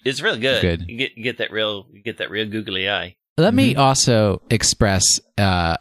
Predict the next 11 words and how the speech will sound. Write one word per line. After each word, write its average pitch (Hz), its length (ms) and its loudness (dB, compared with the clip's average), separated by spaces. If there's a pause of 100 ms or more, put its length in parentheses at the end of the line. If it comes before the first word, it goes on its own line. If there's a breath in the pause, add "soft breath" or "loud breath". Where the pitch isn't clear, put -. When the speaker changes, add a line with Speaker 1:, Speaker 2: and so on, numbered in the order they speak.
(120)
Speaker 2:
additional 120 560 2
disappointment 95 760 0
in 95 140 4
our 90 140 4
Slack - 480 0
community 78 640 2
because 90 680 2
one 127 280 2
day 110 200 2
last 92 380 0
week, 90 320 0